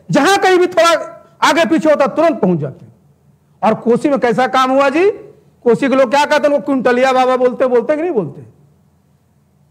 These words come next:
वो resilience है उनमें। अगर वो छोड़ देते कि नहीं साहब सब खत्म हो गया, तो नेता में resilience होना चाहिए। उसके बाद generosity, हमारे नेता कितने generous हैं।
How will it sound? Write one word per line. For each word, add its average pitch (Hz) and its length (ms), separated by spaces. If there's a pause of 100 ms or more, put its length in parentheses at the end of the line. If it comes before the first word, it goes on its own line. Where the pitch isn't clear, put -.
(100)
वो 285 60
resilience 330 540
है 415 60
उनमें। 427 600 (460)
अगर 262 220
वो 339 120
छोड़ 330 300
देते 381 300
कि 294 100
नहीं 311 200
साहब 302 280
सब 311 140
खत्म 311 300
हो 311 60
गया, 359 440 (420)
तो 202 60
नेता 233 360
में 247 100
resilience 208 480 (160)
होना 165 180
चाहिए। - 180 (180)
उसके 196 280
बाद 214 200
generosity, 190 680 (580)
हमारे 226 260
नेता 254 300
कितने 285 320
generous 330 440
हैं। 370 500